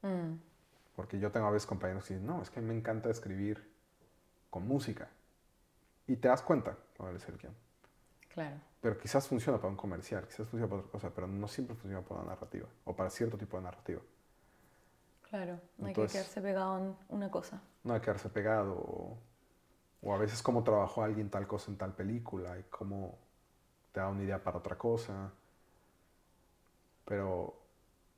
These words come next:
Speaker 2: eso es como lo complicado, yo siento también, de mantenerse como intelectualmente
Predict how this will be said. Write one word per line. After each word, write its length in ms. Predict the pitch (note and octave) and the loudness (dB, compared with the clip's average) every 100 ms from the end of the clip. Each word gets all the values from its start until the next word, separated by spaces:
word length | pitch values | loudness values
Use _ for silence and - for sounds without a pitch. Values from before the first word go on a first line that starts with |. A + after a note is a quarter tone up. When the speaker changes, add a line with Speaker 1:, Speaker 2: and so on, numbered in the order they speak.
| _ _ | _ _
Speaker 2:
eso 160 | - A#2+ | 0 4
es 40 | C#3 | 6
como 160 | B2+ | 6
lo 100 | G#2 | 6
complicado, 480 | G2 F#2 G2+ A2 A2 | 2 -4 0 4 6
yo 80 | G#2 | 6
siento 200 | A2 G2+ | 2 -2
también, 260 | F#2 F#2 | -2 -2
de 60 | G2 | -2
mantenerse 580 | F2+ E2+ F2 F2+ F2+ G2 | -2 -4 -4 -4 -4 -4
como 160 | F2+ | -4
intelectualmente 840 | F2+ F2 E2+ - G2 F#2+ F2+ E2+ | -6 -4 -4 0 0 0 -4 -6